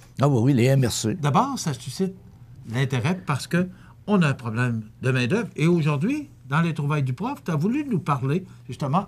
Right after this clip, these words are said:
Speaker 2: en rapport avec ce
Speaker 1: Ben
Speaker 2: Téléthon-là.
Speaker 1: oui, parce qu'on est à quarante-huit heures du Téléthon. OK ? Et le Téléthon porte sur recruter du personnel.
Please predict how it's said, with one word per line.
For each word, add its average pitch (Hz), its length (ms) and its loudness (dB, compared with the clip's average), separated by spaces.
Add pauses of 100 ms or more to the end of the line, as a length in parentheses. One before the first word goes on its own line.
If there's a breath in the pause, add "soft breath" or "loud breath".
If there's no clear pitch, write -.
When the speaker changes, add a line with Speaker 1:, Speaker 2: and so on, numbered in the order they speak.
Speaker 2:
en 139 100 -2
rapport 139 400 -2
avec 120 180 -4
ce 113 120 -12
Speaker 1:
Ben 104 180 -4
Speaker 2:
Téléthon-là. 175 460 4
Speaker 1:
oui, 226 100 -10
parce - 180 2
qu'on 214 280 6
est 175 160 4
à 135 80 4
quarante-huit 202 560 2
heures 120 220 4 (180)
du 80 180 -8
Téléthon. 76 400 -4 (340)
OK ? 165 300 -4 (720 loud breath)
Et 208 260 4 (380 loud breath)
le 131 140 4
Téléthon 170 480 4
porte 220 260 2
sur 110 420 2
recruter 185 500 4
du 135 120 2
personnel. 90 520 -2